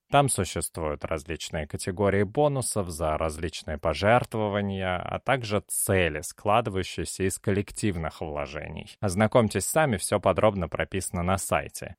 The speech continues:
За минимальные вложения вам откроются спойлеры, детали будущих эпизодов, различные опросы, связанные с подкастом, голосование за последовательность эпизодов, за исторические эпохи или культуры.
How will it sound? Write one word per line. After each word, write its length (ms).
За 240
минимальные 720
вложения 680
вам 300
откроются 560
спойлеры, 800
детали 460
будущих 480
эпизодов, 680
различные 540
опросы, 560
связанные 560
с 80
подкастом, 920
голосование 680
за 120
последовательность 840
эпизодов, 640
за 280
исторические 720
эпохи 380
или 140
культуры. 840